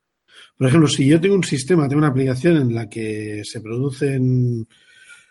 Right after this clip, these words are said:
una serie de movimientos o de cambios o de even-, o de eventos o de cambios de si-, de estado,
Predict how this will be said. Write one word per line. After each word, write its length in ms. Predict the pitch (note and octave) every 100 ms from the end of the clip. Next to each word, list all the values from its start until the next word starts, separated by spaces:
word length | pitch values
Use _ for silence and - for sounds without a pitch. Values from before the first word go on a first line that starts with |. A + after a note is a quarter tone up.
| _ _ -
una 280 | B2 B2 B2
serie 380 | C3 A#2+ B2
de 60 | A#2+
movimientos 1160 | A2+ G#2+ G2 G#2+ D#3 D3+ C3 A#2 G#2 G#2 - -
o 100 | G#2
de 120 | G2+
cambios 680 | - D3+ C#3 G#2 G2+ G#2 -
o 80 | -
de 180 | G2+
even-, 260 | G#2 B2+ C3
o 80 | C3+
de 80 | B2
eventos 420 | B2 G3 E3 C3 B2+
o 40 |
de 120 | A2+
cambios 300 | D3+ D3+ D3+
de 80 | C#3
si-, 120 | B2+ C3
de 100 | B2+
estado, 440 | B2+ C#3 A3